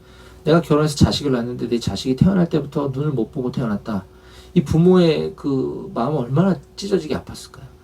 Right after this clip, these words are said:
죄책감 들지 않았을까요? "나 때문일 거야. 내가 전-, 내가 무슨 죄를 저어가지고." 어?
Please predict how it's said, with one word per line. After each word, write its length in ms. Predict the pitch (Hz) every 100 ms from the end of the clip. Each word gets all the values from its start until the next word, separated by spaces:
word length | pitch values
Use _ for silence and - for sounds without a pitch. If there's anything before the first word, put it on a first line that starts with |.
| - - - -
죄책감 500 | 135 135 - 175 147
들지 200 | 135 113
않았을까요? 460 | 90 - - -
"나 200 | 95 120
때문일 440 | - 180 147 131 117
거야. 140 | - -
내가 400 | 120 135 143 139 - -
전-, 320 | - 139 135
내가 220 | 139 147
무슨 240 | 151 135 143
죄를 220 | 135 127
저어가지고." 460 | - 123 113 - - - - - - - - - - -
어? 160 | 139